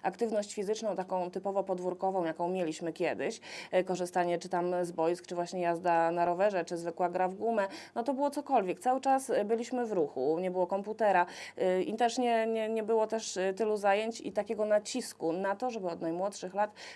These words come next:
już wyedukować się, nie wiem, na poziomie niemalże ek-, akademickim. Czy to nie jest też przez to, że na ten sport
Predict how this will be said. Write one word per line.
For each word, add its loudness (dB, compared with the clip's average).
już 0
wyedukować 2
się, 2
nie -2
wiem, -2
na 0
poziomie -2
niemalże 0
ek-, -8
akademickim. -2
Czy -6
to 0
nie 2
jest -2
też -2
przez -4
to, -2
że -4
na -2
ten -2
sport -4